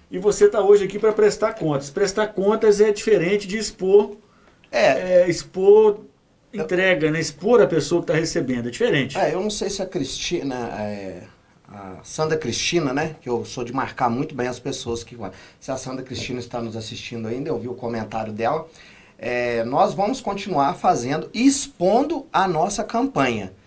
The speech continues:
Speaker 2: né? Porque se a gente não fizer propaganda, a gente não consegue arrecadar alimento.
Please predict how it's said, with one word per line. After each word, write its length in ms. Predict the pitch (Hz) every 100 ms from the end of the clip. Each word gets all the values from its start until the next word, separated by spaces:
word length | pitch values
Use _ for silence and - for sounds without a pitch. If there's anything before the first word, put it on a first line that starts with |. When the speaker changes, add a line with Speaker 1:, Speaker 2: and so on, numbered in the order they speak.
| _ _ _
Speaker 2:
né? 160 | 123 139
Porque 240 | 175 240
se 80 | 339
a 40 |
gente 280 | 339 190 -
não 160 | 190 269
fizer 300 | 254 147 147
propaganda, 680 | 147 139 127 123 156 269 208
a 60 |
gente 180 | 147 202
não 160 | 285 370
consegue 380 | 453 403 233
arrecadar 420 | 196 156 156 139 139
alimento. 400 | 156 123 98